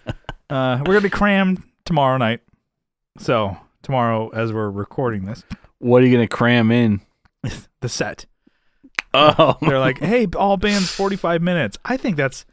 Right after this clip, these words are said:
Speaker 1: forty-five minutes for a local band is a long time, don't you think?
Speaker 2: Yeah. What, you, they want all covers?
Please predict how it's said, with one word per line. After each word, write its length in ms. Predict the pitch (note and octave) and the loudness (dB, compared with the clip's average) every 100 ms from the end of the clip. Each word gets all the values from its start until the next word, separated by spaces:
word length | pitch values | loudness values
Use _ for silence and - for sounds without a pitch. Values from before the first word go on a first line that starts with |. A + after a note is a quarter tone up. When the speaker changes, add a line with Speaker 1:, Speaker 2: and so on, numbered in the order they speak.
| _ _ _ _ - | _ _ _ _ -20
Speaker 1:
forty-five 640 | - D4+ G#4+ C#4+ G#3+ F3+ | -12 -4 -2 0 0 0
minutes 280 | D3+ D#3 E3 | 0 -2 -2
for 120 | - B2+ | -2 0
a 40 | |
local 320 | A2+ D#3 C#3+ | 2 0 -2
band 320 | F#2+ A2 A2 G2 | -4 -2 -2 -6
is 120 | F2 | -8
a 40 | |
long 340 | F2 C3 B2+ A2 | -4 -2 -2 -4
time, 340 | A#2 F#2+ E2+ - | -4 -4 -8 -8
don't 120 | A#2+ | -8
you 140 | A2 | -6
think? 220 | C3 C3 - _ _ _ | -6 -6 -14 _ _ _
Speaker 2:
Yeah. 420 | C3+ F3 B2+ - - _ _ _ _ _ | 4 6 6 0 -12 _ _ _ _ _
What, 120 | G3+ D3 | -2 0
you, 200 | G#2+ A2+ | 0 -2
they 220 | B2+ A#2+ | 2 4
want 280 | A2 A#2 - | 6 4 4
all 160 | A2 | 2
covers? 500 | A#2+ D#3 E3+ G3+ - | 4 4 4 2 0